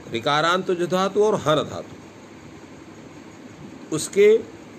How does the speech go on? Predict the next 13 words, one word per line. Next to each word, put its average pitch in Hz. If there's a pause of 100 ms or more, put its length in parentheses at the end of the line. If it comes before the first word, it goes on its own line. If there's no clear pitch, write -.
(120)
स्य -
प्रत्यय 175
को 196 (120)
इडागम 143
होता 95
है, 90
तो 107
स्य 139
प्रत्यय 139
है 151
ये 180
यहाँ 202
पर, 214